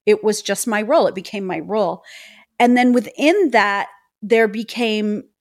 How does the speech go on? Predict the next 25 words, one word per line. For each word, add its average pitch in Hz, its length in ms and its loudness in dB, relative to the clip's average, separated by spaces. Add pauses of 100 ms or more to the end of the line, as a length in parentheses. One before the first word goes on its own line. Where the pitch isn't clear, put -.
(680)
no 262 800 2 (420)
roles 226 460 2
that 208 120 -4
he 415 520 -6
had. - 300 -8 (200)
Like, 196 180 -8
there 208 120 -2
was 220 120 -4
nothing 240 360 -4
really 202 260 -2
on 175 120 -2
his 269 260 -6
plate. 151 340 -2 (460)
And 247 120 2
as 254 140 2
our 254 100 2
kids 277 360 -6
grew 226 200 0
up, 220 340 4 (1040)
I 233 120 0
still 247 260 -4
carried 233 380 2 (340)
all 208 220 2
that 185 240 -2
load. 185 460 -2